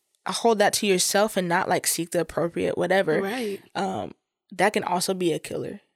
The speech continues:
Speaker 1: Like,
Speaker 2: Yeah.
Speaker 1: because then you're, you're just, like, agreeing with what that person has done, and they'll continue to spiral into
Speaker 2: Yeah.
Speaker 1: maybe something that is very unhealthy.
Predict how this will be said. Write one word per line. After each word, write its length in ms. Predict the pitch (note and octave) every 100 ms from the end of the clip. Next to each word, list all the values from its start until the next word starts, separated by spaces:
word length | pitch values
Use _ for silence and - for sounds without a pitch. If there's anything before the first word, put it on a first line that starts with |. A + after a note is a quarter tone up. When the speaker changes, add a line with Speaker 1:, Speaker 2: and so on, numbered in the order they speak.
| _ _
Speaker 1:
Like, 260 | C4+ G3+ F#3+
Speaker 2:
Yeah. 40 |
Speaker 1:
because 300 | F#3+ G3 F#3+ F3
then 160 | F#3
you're, 340 | F#3+ F#3+ F#3+ C#3+ - _ _ -
you're 180 | F3+ F#3
just, 180 | F#3
like, 320 | F3+ E3+ - - -
agreeing 640 | F#3+ F3+ E3+ F3+ F#3 F#3
with 400 | E3+ E3+ E3 - - _ _ _ - _
what 180 | F#3 F3
that 140 | C#3
person 300 | - E3+ F3
has 120 | E3 E3
done, 240 | F3 F3
and 140 | D#3+ D#3+
they'll 200 | C3 C3+
continue 520 | - E3 - G3 F3+
to 80 | E3
spiral 440 | - E3+ E3 D#3
into 580 | - D#3+ E3 G3 A2+ G3 - -
Speaker 2:
Yeah. 220 | A3 G3
Speaker 1:
maybe 220 | F3+ F3+
something 380 | E3+ E3+ F3 E3+
that 180 | E3 D3+
is 220 | D3 D#3+
very 280 | - F3+ E3+
unhealthy. 680 | D3 E3+ E3+ D#3 - -